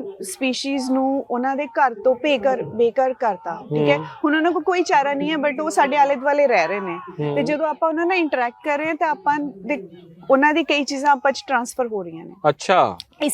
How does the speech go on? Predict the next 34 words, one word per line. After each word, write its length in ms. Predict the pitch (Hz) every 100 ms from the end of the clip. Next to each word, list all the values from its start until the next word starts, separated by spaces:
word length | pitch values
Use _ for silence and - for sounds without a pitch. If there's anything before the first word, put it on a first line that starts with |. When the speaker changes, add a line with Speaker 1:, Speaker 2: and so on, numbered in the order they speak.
| 262
Speaker 1:
ਤਰ੍ਹਾਂ 300 | 294 294 320 262 - - - -
ਜਿਹੜਾ 240 | 226 254 247
ਕੋਵਿਡ 400 | 254 226 262 226
ਵਾਇਰਸ 440 | 208 185 233 -
ਹੈ 180 | 208 185 185 - 196 208
ਉਹ 300 | 220 208 277 - - - - _ -
ਹਿਊਮਨਸ 440 | 247 262 247 240 -
'ਚ 60 |
ਆਇਆ, 240 | 190 165 170 - - 233
ਲੇਕਿਨ 280 | 254 320 294
ਆਪਣੀ 360 | 233 - 285 302
ਐਵੋਲਿਊਸ਼ਨ 600 | 269 269 277 269 330 302
ਦੇ 100 | 311
ਵਿੱਚ 440 | 277 254 294 294 -
ਸਾਡੇ 400 | - 220 214 285
ਡੀ 200 | 294 302
ਐਨ 120 | 285
ਏ 60 |
ਨੂੰ 180 | 302 302
ਨਹੀਂ 200 | 233 226
ਪਤਾ, 320 | 269 254 220
ਸਾਡੀ 300 | 226 226 208
ਮਸ਼ੀਨਰੀ 560 | 240 247 - 247 247 254
ਨੂੰ 160 | 254 240
ਨਹੀਂ 200 | 214 233
ਪਤਾ 280 | 233 214
ਕਿ 120 | 220 254
ਇਹ 220 | 226 240
ਵਾਇਰਸ 420 | 214 202 208 247
ਨੂੰ 160 | 262 -
ਕਿੱਦਾਂ 280 | 202 226
ਹੈਂਡਲ 400 | 226 226 185 170
ਕਰਨਾ 280 | 165 156
ਹੈ। 60 | 151